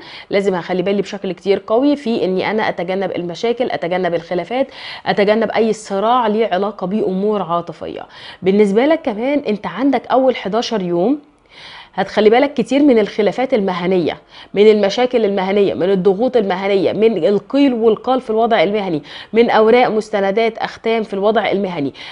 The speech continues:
هخلي بالي كويس قوي من العقود، يعني إن حد يطلب منك عقود مشتركة ما بينك وما بين حد في الإطار المهني، فلازم إن أنا أخلي بالي كتير من الأمر المهني بكافة الأشكال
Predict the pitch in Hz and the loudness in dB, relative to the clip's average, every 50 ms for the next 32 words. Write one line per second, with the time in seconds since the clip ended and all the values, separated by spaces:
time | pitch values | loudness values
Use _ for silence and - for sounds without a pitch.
0 | - - 196 175 - 226 233 226 247 277 294 330 320 302 294 294 294 - - - | -10 -10 -8 -2 0 2 4 4 4 4 4 2 2 2 2 2 0 0 0 0
1 | 285 294 277 254 262 277 262 - 160 220 214 196 175 196 196 202 - 285 277 254 | 2 2 4 4 4 4 2 2 0 0 0 2 2 0 0 -2 -2 2 4 4
2 | 208 180 202 190 190 185 170 202 208 196 - 262 240 214 247 247 254 254 247 226 | 4 4 0 0 0 0 0 0 -2 -2 0 0 2 2 2 2 2 2 0 2
3 | 233 254 254 254 240 247 190 170 151 - 254 262 220 220 202 - - 240 233 240 | 2 0 0 0 -2 -4 -4 -2 0 0 0 0 0 -2 -4 -6 -6 -6 -6 -2
4 | 240 233 208 196 190 240 247 240 214 220 196 165 185 240 262 247 - 262 262 247 | -2 -2 -2 -2 -2 -2 -2 -2 -2 -4 -4 -2 -2 -2 -4 -2 -4 -6 -6 -6
5 | - - - - - _ - - - 175 190 - 247 247 254 - - 202 202 202 | -10 -16 -20 -20 -8 _ 0 4 4 4 4 4 0 -2 0 0 0 2 2 0
6 | 180 180 175 160 - 190 247 285 302 294 240 233 240 254 269 - 208 - 240 233 | 0 -2 -2 -2 0 0 2 2 4 4 2 2 2 2 2 0 0 -2 0 2
7 | 226 226 254 269 254 247 - - 277 262 247 233 220 214 185 - - - 277 254 | 4 4 4 4 2 0 -2 -2 -2 0 2 2 0 0 -2 -4 0 0 2 2
8 | 247 - - 196 208 220 247 262 269 226 208 214 214 254 247 254 - 226 - - | 2 2 0 0 0 0 0 0 0 -2 -2 -2 -4 -4 -6 -6 -6 -4 -4 -2
9 | - - - - - - 254 269 262 | -4 -4 -6 -6 -4 -2 -2 -2 -2